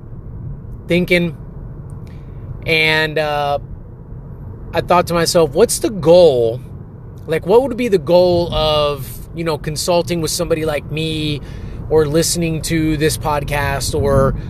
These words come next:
you know, reading books over mindset? Like, what, what's the goal with that? With sport, you know, reading sports psychology type stuff. What's the goal?" And the goal is, to be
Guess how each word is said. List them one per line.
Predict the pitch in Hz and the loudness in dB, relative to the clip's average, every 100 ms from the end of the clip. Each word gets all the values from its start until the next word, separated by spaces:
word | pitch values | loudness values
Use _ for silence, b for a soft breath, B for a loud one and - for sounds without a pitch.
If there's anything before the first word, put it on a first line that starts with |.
| B | B
you | 147 | -4
know, | 143 131 | -2 -2
reading | 131 156 165 160 156 160 151 B B B - | -2 0 0 0 0 -2 -2 B B B 2
books | 160 156 - | 4 4 2
over | 160 143 139 | 2 2 -2
mindset? | 143 147 139 151 127 | -2 -4 -6 -6 -6
Like, | 131 127 | -8 -2
what, | 151 214 | 0 0
what's | 156 208 - | 0 0 0
the | 294 | -4
goal | 196 165 165 170 | 0 6 8 6
with | 127 113 120 | 2 -6 -8
that? | 101 98 87 | -12 -12 -10
With | 131 | -8
sport, | - - 147 - | -8 -8 -10 -8
you | |
know, | 135 120 | -6 -6
reading | - - 135 156 147 | -8 -6 -4 -2 -2
sports | 123 - 151 143 | -4 -2 -2 0
psychology | 147 - 147 139 123 | -2 2 2 2 -2
type | 127 131 127 | -4 -4 -2
stuff. | 127 - | -4 0
What's | 180 - | 0 0
the | 233 | -2
goal?" | 165 160 131 101 - - - - - - | 4 6 6 2 -8 -10 -10 -10 -12 -8
And | 175 | -2
the | 185 | 2
goal | 180 233 262 | 6 8 8
is, | 214 190 175 | 6 4 2
to | - | -6
be | 175 | -6